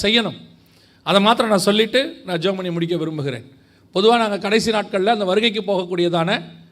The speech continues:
மிக முக்கியமான ஏழு விஷயங்கள் இருக்கு. அந்த ஏழு விஷயத்தை மாத்திரம் சொல்லிட்டு நான் ஜெபம் பண்ணி முடிக்கிறேன். இந்த வருகையில நீங்க போகணும், கர்த்தருடைய வருகையில பிரவேசிக்கணும் அப்படின்னு சொன்னா, பேசிக்கா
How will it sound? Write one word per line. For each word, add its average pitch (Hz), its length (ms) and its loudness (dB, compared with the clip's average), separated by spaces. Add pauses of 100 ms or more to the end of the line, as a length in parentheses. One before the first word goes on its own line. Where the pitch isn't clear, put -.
(200)
மிக 208 240 4
முக்கியமான 220 560 0
ஏழு 220 320 6
விஷயங்கள் 214 380 2
இருக்கு. 156 240 -6 (680)
அந்த 185 180 0
ஏழு 254 260 8
விஷயத்தை 240 380 2
மாத்திரம் 226 380 0
சொல்லிட்டு 226 680 0 (240)
நான் 180 140 -4
ஜெபம் 208 200 2
பண்ணி 202 160 -4
முடிக்கிறேன். 156 400 -10 (600)
இந்த 165 160 6
வருகையில 226 200 6
நீங்க 196 180 -2
போகணும், 220 640 4 (160)
கர்த்தருடைய 202 340 -2
வருகையில 214 300 4
பிரவேசிக்கணும் 208 840 2
அப்படின்னு 185 280 2
சொன்னா, 185 340 -4 (840)
பேசிக்கா 311 580 4